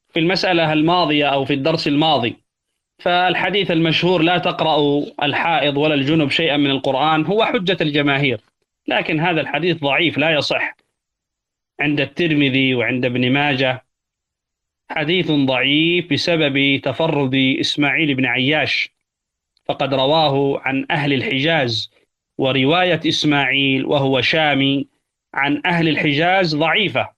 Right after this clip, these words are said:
قالوا: "إذن هذا الحديث وإن كان هو حجة هؤلاء إلا أنه، إلا أنه ضعيف لا يصح". ولهذا شيخ الإسلام تيمية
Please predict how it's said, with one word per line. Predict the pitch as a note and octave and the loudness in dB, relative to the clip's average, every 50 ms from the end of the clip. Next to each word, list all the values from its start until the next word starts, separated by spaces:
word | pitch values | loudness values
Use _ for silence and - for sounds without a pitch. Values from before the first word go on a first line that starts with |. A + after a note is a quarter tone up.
| _ _ _ _ _ _ _ _ _ _ _ _ _ _ - | _ _ _ _ _ _ _ _ _ _ _ _ _ _ -6
قالوا: | - D3+ D#3 D#3 D#3 D3+ | -4 -2 0 0 0 0
"إذن | D#3+ E3+ E3 D#3+ D3+ | 0 0 0 0 0
هذا | D3+ E3 E3 D3+ | 0 0 0 0
الحديث | D3+ C#3 - D3 D3 D3 D#3 D#3+ - D#3 | -2 -2 -2 -4 -2 -2 -2 -2 0 -2
وإن | D3 C3+ - C#3 C3+ | -4 -2 -2 -4 -4
كان | - E3+ D#3+ D3+ | -2 -2 -2 -2
هو | D3 D#3 D#3 C#3+ | 0 0 0 -2
حجة | D3 D3 D3 C#3+ C#3 D3+ - - | -2 -2 -4 -2 -2 -4 -4 -2
هؤلاء | C#3+ D3 C#3+ C#3+ D3 E3 F#3+ F#3+ F3+ | -4 -2 0 0 0 0 0 -2 -2
إلا | F3+ F3 E3+ | -2 0 0
أنه، | E3 E3+ E3+ E3 F#3 F#3+ F#3 F3+ - - - - - | 0 0 0 0 0 0 -2 -4 -8 -16 -14 -6 -2
إلا | - F#3+ F#3 E3+ E3 F3 | -2 0 2 2 2 2
أنه | F3+ F3 F3+ F3 E3 | 0 0 2 2 2
ضعيف | D3 C#3+ C#3 C#3+ E3+ D#3+ C#3 - - - - - _ _ _ _ _ - | 2 0 0 2 0 0 0 -2 -6 -14 -18 -20 _ _ _ _ _ -4
لا | - D3+ E3+ F3 F3 | -2 0 2 2 2
يصح". | E3 D#3 - C3+ - - - - - - - - _ - - _ _ _ _ _ _ _ _ - | 0 0 0 -2 -2 -4 -6 -8 -12 -16 -20 -20 _ -20 -20 _ _ _ _ _ _ _ _ -4
ولهذا | - D3+ D3 D#3 D#3+ F3 E3+ D#3+ D#3+ | -2 0 0 2 2 2 2 2 0
شيخ | D#3 - F3+ E3+ D3+ | 0 0 0 0 0
الإسلام | D#3+ D3+ D3+ D3+ - D#3+ F3 F3 F3 F3 D#3+ D3+ | 0 0 0 -2 0 0 0 0 2 0 0 0
تيمية | - D#3+ D3+ D#3 E3+ F#3 F3+ E3+ D#3 D3 D3 | 0 2 2 2 2 2 2 2 0 0 -4